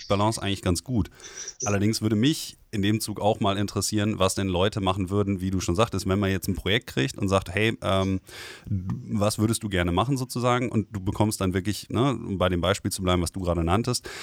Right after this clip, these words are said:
das Geld, was du dafür bräuchtest, was die einzelnen Fotografen dann machen würden. Im Prinzip ist das ähnlich wie bei den Musikern, ne? Wenn ich jetzt jemandem sage, ey, hier produzier mal ein Album, hast du zehntausend Euro, mach mal. Aber das ist ja ein unrealistisches Szenario.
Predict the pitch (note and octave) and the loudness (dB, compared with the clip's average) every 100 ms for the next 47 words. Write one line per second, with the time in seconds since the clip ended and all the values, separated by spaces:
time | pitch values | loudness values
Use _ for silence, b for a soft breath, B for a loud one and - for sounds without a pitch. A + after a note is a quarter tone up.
0 | B - G2 F#2 - F#2+ G#2+ B2+ - F#2 | B -6 -2 -2 0 0 2 0 -4 0
1 | F2 G#2+ G2 F2 G2 D#2+ F2+ A2 B2 C3 | 0 2 0 0 0 2 0 0 -4 -4
2 | - B B G2 F#2+ - - F#2+ G#2+ A2 | -6 B B -2 0 0 0 0 0 0
3 | G#2 - G#2 F2 F2 G2 F2+ E2+ E2+ - | 0 0 -4 0 0 2 0 0 0 0
4 | D#2+ E2+ A2+ C3 E2+ D#2+ F2+ - - G2 | -2 0 4 4 0 -8 -6 -2 0 2
5 | D3+ D3+ B2 - A2+ C#3 - G#2+ G#2 G2+ | 0 -2 -2 -2 0 0 0 -2 0 2
6 | G#2+ B2 F#2 D#2+ D2+ G2 A#2 G2 G2+ F#2 | 2 2 0 -2 -2 2 2 2 0 -2
7 | G#2 G2 F#2 G2 - G#2+ G2+ G#2+ - G2+ | 0 0 2 0 0 0 2 0 0 -2
8 | - A2+ G2+ F#2+ A2+ A#2+ G2 G#2 F#2+ G#2 | 0 0 2 2 0 0 -2 -4 -4 -2
9 | G#2 - G2 G2 - A2+ B2 F2 G#2+ - | -2 2 2 2 0 0 0 2 2 2
10 | B2 B2 D3 B B B B - G2 G2+ | 2 2 -2 B B B B -2 0 0
11 | G#2 G2+ F#2+ A#2 A2 F#2+ G2 - G2 F#2+ | -2 0 0 2 2 2 0 -2 -2 0
12 | - - F2+ B2 A2 E2+ F#2+ | 0 0 2 2 2 0 -2